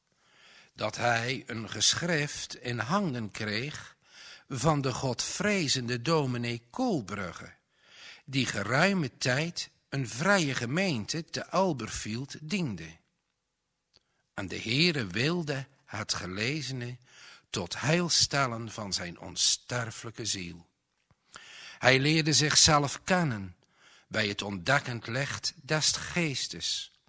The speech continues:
En tegenover de zwarte achtergrond van zijn verdorven bestaan is de zon der gerechtigheid opgegaan in zijn jonge hart. De tollenaarsgestalte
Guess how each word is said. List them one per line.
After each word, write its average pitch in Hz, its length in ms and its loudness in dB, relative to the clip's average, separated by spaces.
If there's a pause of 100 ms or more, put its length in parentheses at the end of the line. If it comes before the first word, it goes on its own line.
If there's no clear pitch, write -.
(960)
En 139 200 2
tegenover 151 800 2
de 147 140 2
zwarte 156 420 4
achtergrond 127 1040 -2 (640)
van 165 320 6
zijn 165 240 6
verdorven 151 640 2
bestaan 147 760 2 (500)
is 104 260 -6
de 87 140 -10
zon 156 480 2
der 120 200 0
gerechtigheid 127 1200 -2 (440)
opgegaan 131 920 -2 (400)
in 143 220 2
zijn 92 280 -2
jonge 127 300 -2
hart. 98 460 -8 (1400)
De 143 140 -4
tollenaarsgestalte 110 1500 2